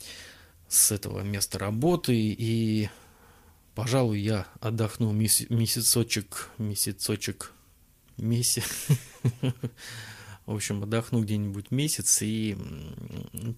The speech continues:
приду в себя, пойму, что я вообще хочу от этой жизни. И я надеюсь, э, в Новый год я войду свежим, с новыми идеями и войду в новую жизнь.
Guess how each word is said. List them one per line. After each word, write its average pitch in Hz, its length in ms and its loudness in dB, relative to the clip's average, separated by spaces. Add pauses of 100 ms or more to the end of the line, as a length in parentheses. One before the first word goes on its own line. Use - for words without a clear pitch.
приду 113 320 4
в - 80 2
себя, 127 460 2 (680)
пойму, 113 540 4
что - 200 -2
я 110 80 4
вообще 104 220 -2
хочу 104 320 0
от 160 140 4
этой 104 200 0
жизни. 101 480 -4 (840)
И 107 80 -4
я 107 560 -2
надеюсь, 101 680 -2
э, 82 360 -8
в 107 160 -6
Новый 107 280 2
год 110 280 -4
я 107 140 -2
войду 98 540 -4 (840)
свежим, 113 720 4 (360)
с - 140 -2
новыми 104 480 2
идеями 107 760 2 (1120)
и 101 500 -2 (1400)
войду 107 300 0
в 113 100 2
новую 98 400 -2
жизнь. 104 460 -6